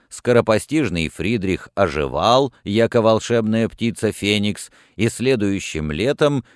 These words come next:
мы паки находили его армию в цветущем, боеготовом виде. Каждый год менялись наши главнокомандующие — но, видимо, такова была сила вещей в ту войну,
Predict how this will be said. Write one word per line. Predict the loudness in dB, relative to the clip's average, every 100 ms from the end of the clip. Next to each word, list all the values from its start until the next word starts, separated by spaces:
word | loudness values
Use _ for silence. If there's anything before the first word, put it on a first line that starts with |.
| -6
мы | -2 0 0
паки | 0 2 2 0
находили | 0 0 0 0 0 -2
его | -2 -2 0 2
армию | 2 2 0 -2
в | -4
цветущем, | -8 -2 -2 -2 -2 -2 -2 -4 -4 -2 0
боеготовом | 0 0 0 0 -2 0 0 0 -2 -4
виде. | -4 -6 -6 -12 _ _ _ -20 _ _ _
Каждый | 2 2 2 0 -2
год | 2 2 2
менялись | 0 0 0 0 -2 -4
наши | -4 -4 -4 -2
главнокомандующие — | 0 0 0 -2 -2 0 -2 0 -2 -4 -8 -6 -4 -6 _ _ -4
но, | 0
видимо, | 0 -2 -4 -4 -2
такова | -2 0 2 4 2
была | 2 0 0
сила | -2 -6 -4
вещей | -2 -4 -6 -4 -2 -4
в | -6
ту | -6 -2
войну, | -2 0 -2 -2